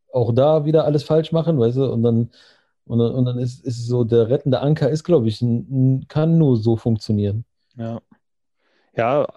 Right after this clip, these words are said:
Speaker 2: was heißt kann? Es ist, also aus m-, meiner Perspektive ist es auf jeden Fall auch so.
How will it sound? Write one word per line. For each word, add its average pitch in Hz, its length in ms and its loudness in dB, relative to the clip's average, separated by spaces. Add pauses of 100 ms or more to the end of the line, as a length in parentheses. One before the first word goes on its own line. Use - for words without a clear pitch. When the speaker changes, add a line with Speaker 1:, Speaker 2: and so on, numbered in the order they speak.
(120)
Speaker 2:
was - 540 -8
heißt 147 160 -2
kann? 220 200 -2
Es - 200 -2
ist, - 320 -4
also 127 280 -2
aus - 160 -8
m-, 120 200 -4
meiner 147 320 -4
Perspektive 117 480 -4
ist 123 200 -2
es 113 100 -2
auf 113 160 -8
jeden 117 140 -6
Fall 110 180 -8
auch 110 140 -6
so. 131 340 -4